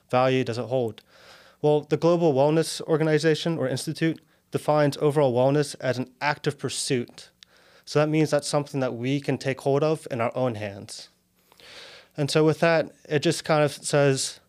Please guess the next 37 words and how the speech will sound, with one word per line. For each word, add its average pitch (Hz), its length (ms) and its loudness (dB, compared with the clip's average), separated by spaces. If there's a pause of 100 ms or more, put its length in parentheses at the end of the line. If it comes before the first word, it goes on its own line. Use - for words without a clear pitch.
(720)
that 135 220 4
it's - 100 -2
a 143 40 0
conscious 160 420 -2
decision 143 320 0
that 131 80 0
we 127 100 -4
have 131 260 -2
to 139 80 -4
make 131 320 -2
each 139 260 -4
and 131 80 -2
every 131 240 0
day, 131 380 -2 (840)
and 131 220 2
that 135 160 2
we 143 100 -2
cannot 143 340 0
sit 147 260 -2
back 135 240 2
and 135 60 0
allow 131 160 2
others 139 500 0
to 131 120 -6
take - 540 -8 (280)
our, 139 200 -2 (320)
their, 139 380 2 (100)
our 143 180 4
health 127 280 2
into 123 240 -4
their 117 200 2
hands. 107 520 -8 (480)
So - 160 -2
we 143 180 2
have 143 240 0
to 135 120 0
be, 131 420 -4